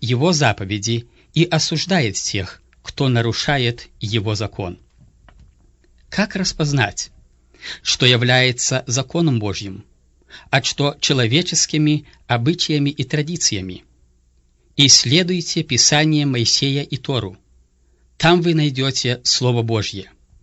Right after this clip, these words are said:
Мессия пришел, чтобы раскрыть смысл Божьего Слова. Он пришел, чтобы явить людям земли мира. Он пришел, чтобы выполнить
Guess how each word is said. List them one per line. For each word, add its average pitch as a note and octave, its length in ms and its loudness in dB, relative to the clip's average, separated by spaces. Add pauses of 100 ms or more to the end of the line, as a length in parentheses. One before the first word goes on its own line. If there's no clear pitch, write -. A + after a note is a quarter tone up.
(400)
Мессия A#2 460 4
пришел, C3 520 -2 (280)
чтобы C#3 360 -2
раскрыть E3 580 -2
смысл F3+ 680 0 (440)
Божьего D#3 640 0
Слова. G#2+ 520 -2 (540)
Он F#3+ 220 2
пришел, G#2 500 -4 (460)
чтобы C#3+ 360 2
явить D3+ 500 2
людям C#3 600 0 (180)
земли B2+ 360 0
мира. A#2 320 0 (880)
Он F#3 180 4
пришел, A#2+ 520 0
чтобы B2 600 -2
выполнить D3 800 0